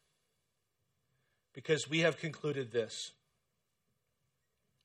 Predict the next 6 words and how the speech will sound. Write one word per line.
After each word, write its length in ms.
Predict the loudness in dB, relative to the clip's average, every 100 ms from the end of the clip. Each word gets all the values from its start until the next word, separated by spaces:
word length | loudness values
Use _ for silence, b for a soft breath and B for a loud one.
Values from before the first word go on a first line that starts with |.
| _ _ _ _ _ 2
that 180 | 2
one 260 | 4 2 2
has 260 | 0 -2 0
died 340 | 0 0 -2
for 180 | -4 -4
all, 360 | 0 0 0